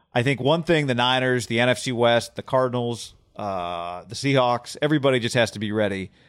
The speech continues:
When you go back and look last year, it's crazy. The Seahawks, excuse me, the Rams, John, were twenty-second in the league in points last year. Twenty-second. And I was listening to, a couple weeks ago, I was listening to a podcast. I don't remember, one of the,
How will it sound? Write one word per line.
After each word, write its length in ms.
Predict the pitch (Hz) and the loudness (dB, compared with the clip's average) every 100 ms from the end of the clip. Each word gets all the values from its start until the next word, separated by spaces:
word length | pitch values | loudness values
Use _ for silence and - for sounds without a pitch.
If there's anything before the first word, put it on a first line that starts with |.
| _ _ _ | _ _ _
When 140 | - 147 | -4 -2
you 80 | 233 | 0
go 80 | |
back 260 | 214 180 156 | 2 0 0
and 120 | 139 | 0
look 200 | 135 139 | 0 2
last 300 | 117 104 - | 0 -2 -6
year, 120 | 117 | -8
it's 180 | 110 - _ _ _ | -8 -12 _ _ _
crazy. 560 | - 202 165 113 98 - _ _ _ _ - - _ - | 0 0 0 -4 -8 -14 _ _ _ _ -20 -20 _ -4
The 100 | 139 | -2
Seahawks, 840 | 127 - 240 202 160 143 - - - | 0 0 2 4 4 2 0 -10 -10
excuse 280 | - - 127 | -8 -4 -2
me, 80 | 110 | -2
the 120 | 101 | -2
Rams, 500 | 101 156 170 131 117 | 0 0 2 2 0
John, 300 | - 117 107 | 0 2 0
were 120 | 101 | -6
twenty-second 800 | - - 156 151 - 123 - 95 | -12 -4 -4 -2 -2 -4 -4 -14
in 100 | 117 | -12
the 80 | 104 | -10
league 200 | 104 95 | -8 -10
in 100 | 92 | -12
points 340 | - 98 98 | -16 -16 -14
last 240 | - - - | -16 -16 -16
year. 200 | - 98 _ _ _ _ | -20 -20 _ _ _ _
Twenty-second. 640 | - 180 - - 113 - - _ _ _ _ _ _ _ 127 | -8 -6 -6 -6 -6 -8 -20 _ _ _ _ _ _ _ -2
And 460 | 131 123 120 113 - | 0 2 0 -2 -2
I 100 | 127 | 0
was 160 | 127 131 | 0 -2
listening 300 | 151 147 127 | -4 -4 -4
to, 580 | 127 123 120 120 117 - | -4 -2 -2 -4 -8 -12
a 20 | |
couple 260 | - 180 147 | -14 -10 -8
weeks 140 | 151 | -6
ago, 80 | 123 | -6
I 40 | |
was 60 | 104 | -8
listening 200 | 110 117 | -10 -8
to 80 | 107 | -8
a 40 | |
podcast. 560 | - 110 101 110 104 - | -2 -4 -2 -4 -6 -6
I 20 | |
don't 120 | 120 156 | -10 -6
remember, 340 | 135 123 120 | -6 -4 -6
one 220 | 110 143 | -2 0
of 60 | 127 | 0
the, 240 | 107 104 | 0 -4